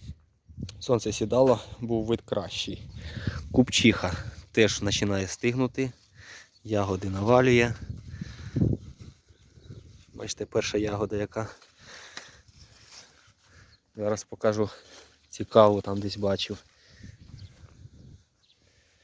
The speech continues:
Ну, це не тут.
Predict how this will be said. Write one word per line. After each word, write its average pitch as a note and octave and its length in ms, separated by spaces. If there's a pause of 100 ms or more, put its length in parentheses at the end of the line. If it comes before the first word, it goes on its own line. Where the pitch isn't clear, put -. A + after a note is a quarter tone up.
(720)
Ну, C3+ 160 (540)
це - 280
не G2 160
тут. - 380